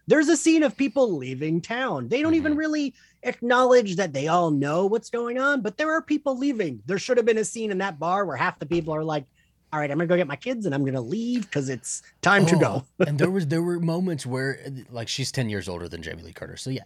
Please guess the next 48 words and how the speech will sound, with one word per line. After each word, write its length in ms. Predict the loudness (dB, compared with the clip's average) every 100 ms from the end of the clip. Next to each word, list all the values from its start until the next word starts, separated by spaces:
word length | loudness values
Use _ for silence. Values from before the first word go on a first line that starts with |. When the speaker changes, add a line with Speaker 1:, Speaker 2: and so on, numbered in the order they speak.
| -14
Speaker 2:
take 160 | -16
her 160 | -14 -14
home. 380 | -12 -10 -10 -12
She 180 | -14 -12
does 220 | -10 -8
Speaker 1:
Yeah. 60 | -10
Speaker 2:
not 260 | -10 -12
need 200 | -10 -10
to 80 | -10
die 300 | -12 -12 -14 -14
tonight. 600 | -12 -10 -8 -8 -10 -16 -14
Speaker 1:
Yeah, 120 | -12 -4
don't 140 | 0
make 120 | 0
her 80 | 0
Speaker 2:
Um, 280 | 0 0 -2 0
Speaker 1:
hunt. 480 | 2 8 10 8
<laughs> 0 |
Speaker 2:
<laughs> 0 |
she 160 | 4 4
did 160 | 4 8
not 220 | 6 6
choose 480 | 6 6 6 2 -6 -8
to 140 | -2 -2
stalk 260 | 2 2
her 160 | 2 2
house 260 | 2 0 -2
with 140 | -6
weapons 540 | -4 -4 -6 -8 -10
and 160 | -10 -8
make 180 | -6 -4
it 100 | -4
a 40 | -4
fortress. 460 | -8 -12 -14 -14
Like, 300 | -2 0 2
Speaker 1:
<laughs> 400 | 2 2 4 4 4
Speaker 2:
<laughs> 160 | 2
she 220 | 0 -2
clearly 640 | -6 0 2 4 4 2 -2 -10
watches 380 | -2 2 2 2
Real 140 | 2 2
Housewives 360 | 2 0 -2
of 80 | -2
Beverly 320 | -4 -2 -4
Hills 240 | -4 -4 -4
on 80 |
the 60 | -4
weekends. 560 | -6 -6 -10 -10 -14